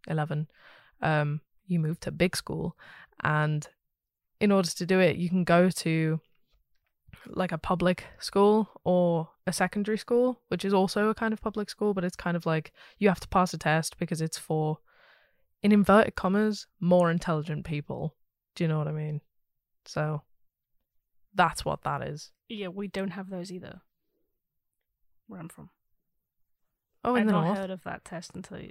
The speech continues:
Speaker 2: until I met you.
Speaker 1: Oh, no way.
Speaker 2: Yeah.
Speaker 1: Oh, I guess there are more grammar schools down south, aren't
Speaker 2: We
Speaker 1: there?
Speaker 2: don't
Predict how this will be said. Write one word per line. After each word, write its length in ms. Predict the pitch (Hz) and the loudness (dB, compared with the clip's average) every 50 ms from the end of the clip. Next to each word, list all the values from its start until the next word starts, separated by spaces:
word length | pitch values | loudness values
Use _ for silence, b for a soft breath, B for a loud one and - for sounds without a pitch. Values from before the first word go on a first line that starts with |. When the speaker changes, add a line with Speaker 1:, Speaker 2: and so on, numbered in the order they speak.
| - _ | -18 _
Speaker 2:
until 240 | 185 190 196 175 160 | -14 -12 -12 -12 -12
I 60 | 165 | -12
met 140 | 165 156 - | -12 -12 -6
you. 60 | - - | 2 6
Speaker 1:
Oh, 300 | 359 427 427 466 415 339 | 8 8 10 10 8 8
no 200 | 320 349 370 359 359 | 8 6 6 6 6
way. 460 | 381 415 403 370 277 214 190 175 170 180 | 6 6 6 4 4 2 2 0 0 -2
Speaker 2:
Yeah. 40 | - - | 2 4
Speaker 1:
Oh, 80 | 233 247 | 6 6
I 80 | 226 | 6
guess 180 | 214 254 254 - | 6 4 2 2
there 120 | - 254 233 | 2 0 2
are 40 | |
more 360 | 220 214 208 208 202 202 196 - - - | 4 4 4 6 4 4 2 0 -4 -4
grammar 240 | - 180 185 202 | -2 0 0 0
schools 260 | 202 - - 170 165 - | -2 -2 -4 -4 -4 -2
down 200 | - 160 160 160 | -2 -4 -4 -4
south, 300 | - 170 180 180 170 - | -2 -2 -4 -2 -2 -4
aren't 120 | 180 190 | -4 -4
Speaker 2:
We 80 | - 160 | -2 -2
Speaker 1:
there? 100 | 160 | -2
Speaker 2:
don't 40 | 208 | -4